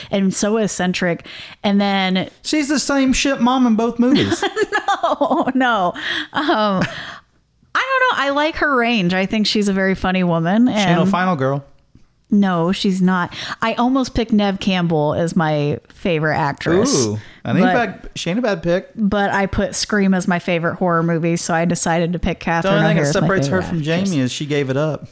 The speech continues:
Speaker 2: Jamie fought for it.
Speaker 1: Wow. Uh, gosh
Speaker 2: I said what
Speaker 1: dang.
Speaker 2: I said.
Speaker 1: And that's my sister and I, we were just discussing this 'cause I was trying to ask her opinion if she would rather pick Catherine or Neve. And she
Speaker 2: Is that
Speaker 1: said,
Speaker 2: what you guys are talking about?
Speaker 1: Yeah.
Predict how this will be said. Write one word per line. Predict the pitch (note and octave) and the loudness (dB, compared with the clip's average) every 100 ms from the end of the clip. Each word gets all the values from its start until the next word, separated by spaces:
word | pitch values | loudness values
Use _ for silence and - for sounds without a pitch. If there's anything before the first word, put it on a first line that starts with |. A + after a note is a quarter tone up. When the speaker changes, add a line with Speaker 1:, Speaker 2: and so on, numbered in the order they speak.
| - | -18
Speaker 2:
Jamie | - B2+ A#2+ | -6 -2 -2
fought | - B2+ - | -4 -8 -8
for | A2+ A2 | -10 -8
it. | - - - - - - - - - - - | -10 -16 -20 -18 -18 -18 -20 -20 -20 -20 -16
Speaker 1:
Wow. | G2+ D#3 G#3 A3+ A3 G#3+ G3+ F#3 F3 E3 D#3 D#3 | -8 -2 0 2 2 4 2 2 2 2 2 2
Uh, | D#3 D#3 C3+ - _ _ _ _ - | 2 0 -2 -6 _ _ _ _ -6
gosh | A3 B3 | -2 0
Speaker 2:
I | |
said | - - G3+ | 0 0 0
what | G3+ | 0
Speaker 1:
dang. | |
Speaker 2:
I | C3+ | -2
said. | - A2+ C#3 - - - | -4 -6 -8 -10 -10 -2
Speaker 1:
And | C4 | 0
that's | C#4+ C#4 | 0 0
my | B3+ | -2
sister | A#3+ D4+ B3 A#3 | 0 -2 0 0
and | G3+ | 2
I, | G3 | 2
we | G3 | 2
were | F#3+ | 2
just | F#3+ F#3 | 0 -2
discussing | G3 - F#3+ F3 F#3 | -2 -2 -2 0 0
this | F3+ | -2
'cause | - G#3+ | -2 0
I | A#3 | 0
was | A#3 | -2
trying | - A3+ | 0 0
to | |
ask | G3 G3 - | 0 -2 -2
her | G3 | -2
opinion | F#3 A3 G3+ F3+ | 0 0 2 2
if | F3 | 0
she | - | 0
would | F3+ | 0
rather | F3 F3 E3 | 2 0 0
pick | F#3 E3 | -2 -4
Catherine | F#3 E3 F3+ D#3+ | -2 -2 0 0
or | |
Neve. | D#3+ F3 E3 - - - - | 2 2 0 -4 -12 -18 -6
And | F#3+ F#3 | -2 0
she | - | 2
Speaker 2:
Is | G#3+ | 2
that | G#3+ | 2
Speaker 1:
said, | G3+ | 2
Speaker 2:
what | - | 2
you | |
guys | F#3 F3 | 2 0
are | |
talking | F#3 G3 G3 | 0 0 0
about? | G3+ G3+ A3 | 0 2 2
Speaker 1:
Yeah. | C#4 A3+ | 2 0